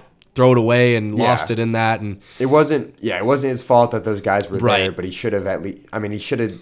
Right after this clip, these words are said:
Speaker 1: You
Speaker 2: taken
Speaker 1: gotta
Speaker 2: the safety.
Speaker 1: have the awareness to take the safety. And for a young guy, maybe, maybe not. Um,
Speaker 2: Mm-hmm.
Speaker 1: but yeah, I'm definitely around there. Um,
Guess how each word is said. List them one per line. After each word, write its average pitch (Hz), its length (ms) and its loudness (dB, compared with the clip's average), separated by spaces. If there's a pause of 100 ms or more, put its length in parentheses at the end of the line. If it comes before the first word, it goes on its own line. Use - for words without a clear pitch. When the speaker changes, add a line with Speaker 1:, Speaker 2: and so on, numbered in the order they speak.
(220)
Speaker 1:
You 120 120 -4
Speaker 2:
taken 123 160 6
Speaker 1:
gotta 113 100 0
Speaker 2:
the 104 80 -4
safety. 90 220 -6
Speaker 1:
have 120 240 0
the 117 60 2
awareness 104 380 -2
to - 60 -14
take 101 160 -12
the - 60 -14
safety. 101 400 -6
And 139 100 -2
for 147 140 0
a 127 40 4
young 110 200 0
guy, 101 220 -2
maybe, 101 340 -6
maybe 104 260 -4
not. 101 460 -6 (400)
Um, - 80 -6
Speaker 2:
Mm-hmm. 95 200 -4
Speaker 1:
but 98 100 -4
yeah, 98 160 -2
I'm 98 100 -6
definitely 98 320 -8
around 95 260 -6
there. 95 240 -8 (380)
Um, 101 540 0